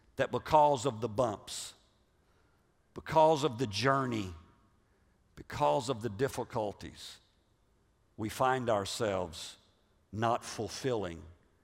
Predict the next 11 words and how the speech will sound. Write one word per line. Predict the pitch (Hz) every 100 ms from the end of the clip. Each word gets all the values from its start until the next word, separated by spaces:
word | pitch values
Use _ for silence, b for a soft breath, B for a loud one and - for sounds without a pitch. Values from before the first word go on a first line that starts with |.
| _ _ _ _ _ _ _ _
what | 117 92
God's | 101 95 -
called | - 104 92
us | 90
to | 104
do. | 92 98 82 82 - _ _ _ _ _ -
We |
find | 147 175 180 165
ourselves | 147 - 165 131 -
not | 160 165 -
really | 135 156 135